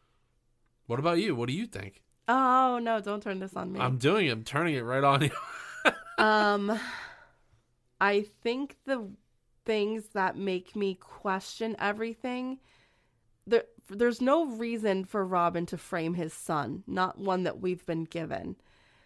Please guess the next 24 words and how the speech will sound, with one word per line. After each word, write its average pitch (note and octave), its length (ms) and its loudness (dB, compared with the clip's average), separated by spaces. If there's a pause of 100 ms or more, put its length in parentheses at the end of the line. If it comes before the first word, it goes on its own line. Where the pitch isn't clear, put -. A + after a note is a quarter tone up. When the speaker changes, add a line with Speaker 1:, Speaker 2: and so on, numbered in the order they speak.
(200)
Speaker 2:
So F#3+ 460 2 (280)
I G#3 140 0
don't B3+ 240 -2
think A#3 200 -2
that F#3+ 120 -4
he G3+ 140 -6
was F3+ 160 -4
trying F3 300 -2
to F3 100 -8
frame E3+ 400 -4
David E3 420 -4
here. - 480 -10 (580)
And G3+ 140 2
I F#3+ 100 2
can't C#4+ 380 -4
picture A#3 380 -6
him F3+ 480 -2 (720)
going D4+ 460 2
downstairs, G#3 1040 -2 (440)
changing C4 640 -2
out G#3 180 -2
of G#3+ 100 -4
his F#3 180 -4
tracksuit, F#3 880 -6